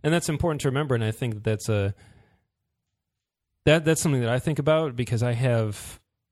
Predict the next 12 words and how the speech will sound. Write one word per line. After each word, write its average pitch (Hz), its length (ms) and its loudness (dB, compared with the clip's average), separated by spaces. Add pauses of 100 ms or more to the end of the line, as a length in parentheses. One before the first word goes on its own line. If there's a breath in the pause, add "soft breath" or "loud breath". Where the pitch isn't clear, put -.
(540)
I 139 260 -8
don't 170 120 -2
have 185 100 0
a 170 40 0
lot 120 320 0
of, 117 100 -4
like, 95 320 -8 (380 soft breath)
home 120 260 0
videos 107 500 0
or, 113 60 -2
like, 101 160 -6
a 95 80 -10